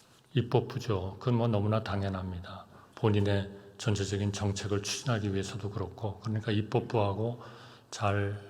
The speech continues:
에, 협력을 해야 된다 하는 생각은 항상 하고 계시기 때문에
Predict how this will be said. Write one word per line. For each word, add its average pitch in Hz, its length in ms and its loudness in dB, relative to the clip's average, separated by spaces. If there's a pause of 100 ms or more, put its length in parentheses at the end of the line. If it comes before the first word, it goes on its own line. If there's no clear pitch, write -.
(100)
에, 101 220 -2
협력을 107 500 0
해야 113 140 -2
된다 107 380 0
하는 104 180 -2
생각은 104 380 -4
항상 120 320 -2
하고 117 280 0
계시기 117 380 -2
때문에 107 500 -2